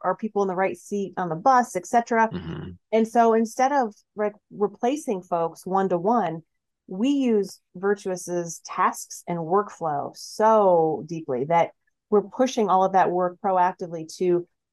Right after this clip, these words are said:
Speaker 1: part-time folks through V P N, and they're actually in contact. So every single donor now, every single one, does not matter on the size of the donation, um, is, is in contact,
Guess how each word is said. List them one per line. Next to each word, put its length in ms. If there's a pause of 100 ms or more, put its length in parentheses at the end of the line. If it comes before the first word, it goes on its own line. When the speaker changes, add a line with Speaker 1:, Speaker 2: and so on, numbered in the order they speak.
(160)
Speaker 1:
part-time 440
folks 280
through 140
V 120
P 160
N, 300
and 140
they're 160
actually 420
in 100
contact. 400
So 240
every 300
single 320
donor 340
now, 400
every 360
single 400
one, 380 (280)
does 160
not 300
matter 380
on 180
the 80
size 340
of 60
the 60
donation, 560 (300)
um, 240 (220)
is, 460 (960)
is 320
in 180
contact, 640